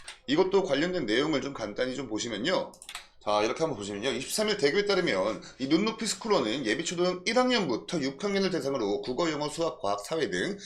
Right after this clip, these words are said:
전 과목 에이아이 맞춤 학습을, 어, 제공하는 내신 완성 프로그램이다. 이 학습자는 에이아이 맞춤 학습과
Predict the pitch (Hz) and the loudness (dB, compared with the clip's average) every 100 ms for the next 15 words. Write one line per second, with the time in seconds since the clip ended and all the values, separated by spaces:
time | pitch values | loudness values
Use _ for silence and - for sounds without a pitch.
0 | - - 143 208 208 214 208 208 - 185 | -14 0 2 2 4 6 4 4 4 6
1 | 208 202 151 110 - 139 127 - 120 156 | 6 6 6 4 2 -2 0 0 0 4
2 | 185 185 190 - - 95 95 123 147 139 | 6 4 -2 -14 0 0 2 0 0 0
3 | 139 135 117 - 196 117 110 156 170 180 | 0 2 2 2 4 4 4 2 -2 -2
4 | 180 170 151 90 90 107 120 - - 139 | 0 0 0 -2 2 4 4 -2 -4 -4
5 | - 208 190 220 - - 151 185 190 214 | -4 -2 2 2 0 -2 2 6 6 6
6 | - - 180 170 - 180 - 90 165 | 4 2 -4 -2 -2 -2 0 2 2